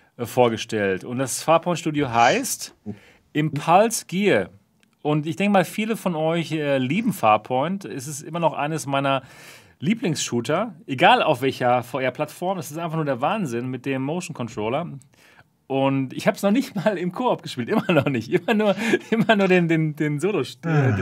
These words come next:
Speaker 1: den Singleplayer. Und
Speaker 2: Im
Speaker 1: den
Speaker 2: Koop ist es noch mal besser.
Speaker 1: No, oh Mann, ey, okay. Ja, äh, aber jetzt haben sie was Neues vorgestellt.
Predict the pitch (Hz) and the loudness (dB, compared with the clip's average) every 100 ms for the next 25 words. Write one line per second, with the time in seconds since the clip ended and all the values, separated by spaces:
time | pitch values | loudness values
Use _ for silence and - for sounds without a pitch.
0 | 92 - - 147 - 185 143 - 107 101 | -4 -8 -8 -6 0 0 0 -2 -2 -2
1 | 92 - - - - 143 196 240 131 113 | -6 -12 -16 -8 2 6 8 8 6 4
2 | - 113 - - 113 - 80 76 76 - | -2 -6 -6 0 0 0 -4 -4 -6 -2
3 | 165 151 123 123 135 143 107 95 92 127 | 0 4 2 2 0 0 0 -2 -4 -8
4 | - 123 104 - - - - 151 131 156 | -6 -6 -6 -8 -12 -8 -8 -6 6 8
5 | 127 - - - - 160 165 160 190 233 | 8 4 -8 -18 2 6 6 6 6 6
6 | 220 233 220 226 202 214 196 - 123 110 | 4 2 0 0 0 2 2 2 -2 -4
7 | - 120 104 98 | -4 -2 -2 -4